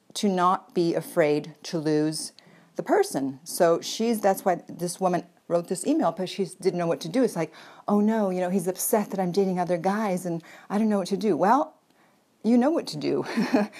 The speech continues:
You know that you wanna date other guys. You know you don't have a commitment. So negotiate the deal for yourself, which says, "Well, until we're exclusive and monogamous, I'll be dating other guys."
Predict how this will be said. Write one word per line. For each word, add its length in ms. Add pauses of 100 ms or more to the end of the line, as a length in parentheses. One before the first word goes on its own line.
(100)
You 120
know 180
that 120
you 60
wanna 200
date 180
other 220
guys. 340
You 60
know 80
you 120
don't 140
have 120
a 40
commitment. 420
So 360
negotiate 720
the 80
deal 240
for 100
yourself, 340
which 140
says, 300 (260)
"Well, 180
until 580 (220)
we're 120
exclusive 540
and 100
monogamous, 560 (240)
I'll 140
be 160
dating 320
other 240
guys." 400